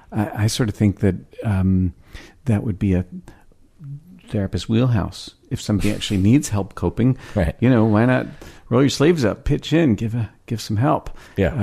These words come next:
Speaker 1: Um, I've done that many times. Um, so that seems rather odd.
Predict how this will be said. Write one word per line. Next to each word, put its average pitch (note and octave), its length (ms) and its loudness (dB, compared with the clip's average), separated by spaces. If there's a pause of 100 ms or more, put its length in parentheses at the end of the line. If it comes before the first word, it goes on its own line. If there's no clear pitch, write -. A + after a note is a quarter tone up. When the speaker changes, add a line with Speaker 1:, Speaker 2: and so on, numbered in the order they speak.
Speaker 1:
Um, G2 140 2
I've G#2 180 -2
done G#2 160 4
that G#2+ 140 2
many C3 200 4
times. F2 380 -4 (120)
Um, G2 480 0 (1000)
so A#2 680 2
that A#2 240 2
seems G#2 360 0
rather G#2 300 0
odd. A#2+ 220 2